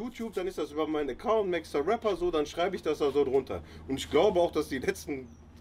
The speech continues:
ich habe, glaube ich, mal einen Kommentar bei YouTube gemacht. Ein. Aber es war irgendeinem Homie, Props, geiles Ding, so. Ich habe doch gar keine Ambition. Ich, wenn ich, wenn ich jemand, äh, die Möglichkeit habe, wenn ich ihn persönlich kenne,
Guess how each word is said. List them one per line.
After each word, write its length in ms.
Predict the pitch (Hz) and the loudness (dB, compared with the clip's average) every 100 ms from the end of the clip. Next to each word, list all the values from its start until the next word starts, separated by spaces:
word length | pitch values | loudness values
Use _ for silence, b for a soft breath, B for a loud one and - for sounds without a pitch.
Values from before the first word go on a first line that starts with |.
| - - 151 | -6 0 0
ich 100 | - | 0
habe, 80 | 135 | -4
glaube 160 | 123 | -4
ich, 80 | 110 | -6
mal 140 | 107 - | -6 -4
einen 180 | 135 151 | -2 -2
Kommentar 400 | 135 127 120 120 | -2 -4 -2 -2
bei 100 | 117 | -2
YouTube 340 | 113 123 98 | -2 -8 -14
gemacht. 180 | 92 85 - | -12 -14 -8
Ein. 180 | 113 113 80 B - | -2 -2 -4 B -2
Aber 140 | 120 | -2
es 120 | 117 | 0
war 200 | 127 127 | 0 2
irgendeinem 340 | 143 131 120 113 | 0 -2 -2 2
Homie, 280 | 131 117 110 - - | 2 2 -4 -14 -4
Props, 260 | 120 - - | -2 -2 -6
geiles 320 | 110 107 98 | -2 -2 -4
Ding, 200 | - 110 | -2 -2
so. 120 | 90 82 - - - - | -2 -10 -14 -20 -18 -10
Ich 140 | 123 | -2
habe 100 | 175 | 2
doch 140 | 170 - | 2 0
gar 100 | 143 | -2
keine 200 | 151 131 | 0 -2
Ambition. 260 | 127 123 | -4 -8
Ich, 100 | 113 B B B B - 131 | -12 B B B B -4 2
wenn 140 | 233 | 4
ich, 180 | 285 - 151 | 4 0 0
wenn 160 | 196 | 4
ich 140 | 220 160 | 4 4
jemand, 340 | 190 175 151 - - | 4 2 0 -10 0
äh, 200 | 143 143 | 4 4
die 140 | 117 143 | 2 2
Möglichkeit 520 | 254 247 160 151 135 | 2 2 0 0 2
habe, 280 | 180 160 127 | 0 0 0
wenn 100 | 135 | -2
ich 80 | |
ihn 80 | 143 | -2
persönlich 420 | 127 123 147 123 | -4 -2 -2 -4
kenne, 380 | - 160 170 127 | -6 -4 -2 -2